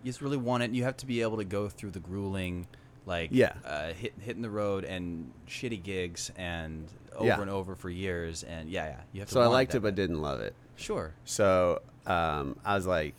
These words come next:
Speaker 2: "I think if I really wanted to pursue this, I need to drop the character and do it as myself." Um, but I just didn't really, really want it. So,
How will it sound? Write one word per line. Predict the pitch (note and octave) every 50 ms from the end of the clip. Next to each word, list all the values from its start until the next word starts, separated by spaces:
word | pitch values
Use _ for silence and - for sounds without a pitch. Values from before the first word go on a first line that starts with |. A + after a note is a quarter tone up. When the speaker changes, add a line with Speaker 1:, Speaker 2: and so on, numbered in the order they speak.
| - -
Speaker 2:
"I | G#2 G2+
think | - - B2 B2 -
if | A#2+ G2
I | G#2 G2
really | F#2 F#2+ G2+ G#2+ A2 A2
wanted | G#2 G2+ G2 F#2+
to | F2+ -
pursue | G#2 F2+ - - E2+
this, | E2 D#2 D#2+ D#2+ -
I | - E2
need | E2 E2 E2 D2
to | D#2 D2+
drop | D2+ F#2 F2 E2+ -
the | - -
character | - D#2 D#2+ D#2+ - D2 D2
and | D2+ D2+
do | D2 E2 D#2 D2+
it | D2 D2+ C#2+ - - - - - - -
as | - D2+ D2 -
myself." | D2 D2 - - D#2 C#2 C#2+ C2+ E2 - - - - - - - - - - - - - - - - -
Um, | E2 E2 D#2+ D#2+ D#2 D2+ D#2 D#2+ - - - - -
but | -
I | G#2+
just | G#2+ -
didn't | - C#3 C3
really, | A2 A2+ A2+ A2+
really | A2+ A2 G2+
want | F#2 F#2 A2 A2+ F2
it. | C2+ - - - - -
So, | - - A2+ G2+ F#2+ F#2 F2+